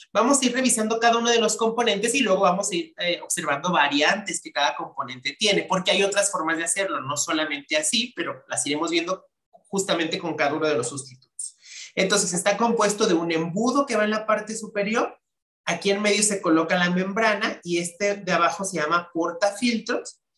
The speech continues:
Estas se llaman pinzas de sujeción, sirven para mantener unidos estos dos. Esto, todo este sistema está conectado hacia un matraz quitasato, el cual a su vez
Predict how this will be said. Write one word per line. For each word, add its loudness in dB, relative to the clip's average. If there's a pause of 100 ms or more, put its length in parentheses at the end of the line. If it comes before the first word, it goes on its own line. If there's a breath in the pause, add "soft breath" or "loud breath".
(360)
Estas 4
se 2
llaman 2
pinzas 2
de -2
sujeción, 0
sirven 0
para 2
mantener -2
unidos -2
estos -2
dos. 0 (380)
Esto, 0
todo 4
este 4
sistema 2
está 0
conectado 0
hacia -2
un -2
matraz 2
quitasato, -2
el -6
cual 2
a 0
su 0
vez 0